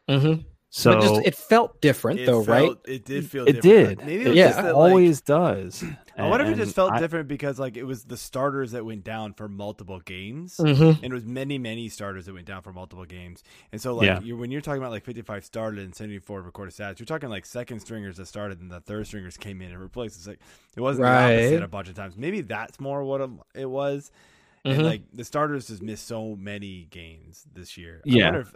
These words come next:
Speaker 3: I wonder if you get, like,
Speaker 2: So
Speaker 3: the first, the, I'd like to, I, I would love to see a stat to see how many games the,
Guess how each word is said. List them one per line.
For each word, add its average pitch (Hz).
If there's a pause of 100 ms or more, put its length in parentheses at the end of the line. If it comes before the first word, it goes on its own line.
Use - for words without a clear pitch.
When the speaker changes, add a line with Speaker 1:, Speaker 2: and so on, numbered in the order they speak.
Speaker 3:
I 113
wonder 156
if 170
you 165
get, 143
like, 113
Speaker 2:
So 110
Speaker 3:
the 107
first, - (140)
the, 101 (640)
I'd -
like 151
to, 156
I, 120
I 120
would 135
love 135
to 139
see 123
a 107
stat 107
to 92
see 101
how 98
many 113
games 95 (520)
the, 95